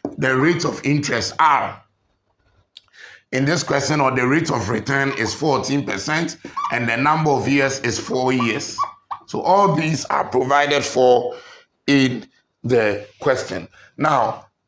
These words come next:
we are now finding the present value of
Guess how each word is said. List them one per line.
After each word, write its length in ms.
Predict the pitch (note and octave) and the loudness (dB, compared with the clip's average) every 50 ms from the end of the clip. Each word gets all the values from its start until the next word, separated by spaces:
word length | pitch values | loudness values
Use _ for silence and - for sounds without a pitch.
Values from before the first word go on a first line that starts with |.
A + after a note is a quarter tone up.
| _ _ _ _ _ _ _ _ _ _ _ _ _ - - - | _ _ _ _ _ _ _ _ _ _ _ _ _ -20 -10 -4
we 160 | C3 C3+ C#3+ | -2 2 2
are 120 | C#3+ C3+ | 2 4
now 180 | D3 E3+ G#3+ A#3 | 4 2 2 2
finding 480 | - D#3+ E3 E3+ D#3+ D#3+ E3 E3+ E3 | 0 0 2 2 2 2 0 0 2
the 360 | D3+ C#3+ B2+ - - - C#3 C#3+ | 2 2 0 0 -2 -4 -4 0
present 540 | - D#3 D#3+ F3+ F3 D#3 F3 F#3 F#3 F3 D#3 | 0 2 2 2 2 2 0 0 2 0 2
value 640 | C#3+ D3 D3 D3 D3+ D3+ D3+ D3+ D3 D3 D3 - - - - - - - _ - | 2 2 2 4 4 4 4 4 4 2 0 -4 -8 -16 -16 -16 -18 -12 _ 0
of 480 | C3+ C3+ C3 - - - - - - | 2 2 2 0 0 -4 -8 -10 -12